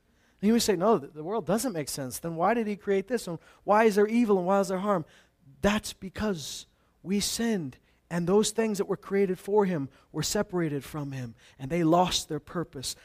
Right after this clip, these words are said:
They lost their connection. And so they're messed up and perverted. When we sinned, guys,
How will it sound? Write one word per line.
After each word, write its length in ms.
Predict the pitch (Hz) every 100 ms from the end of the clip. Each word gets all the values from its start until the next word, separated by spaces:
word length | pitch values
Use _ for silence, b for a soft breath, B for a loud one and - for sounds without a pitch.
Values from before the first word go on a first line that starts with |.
| b
They 120 | 185
lost 380 | 170 175 175 -
their 100 | 170
connection. 640 | 160 165 151 147 - 135 120 b b
And 160 | 147
so 280 | - - 180
they're 140 | 165 135
messed 480 | 123 143 143 -
up 160 | 139 -
and 100 | 117
perverted. 460 | 113 92 92 95 _ _ _ _ _ _ _ _ _ _ _ _ _ _ _ _ _
When 220 | - 131 139
we 180 | 196
sinned, 480 | 233 - 247 202 127
guys, 640 | 117 110 104 104 - -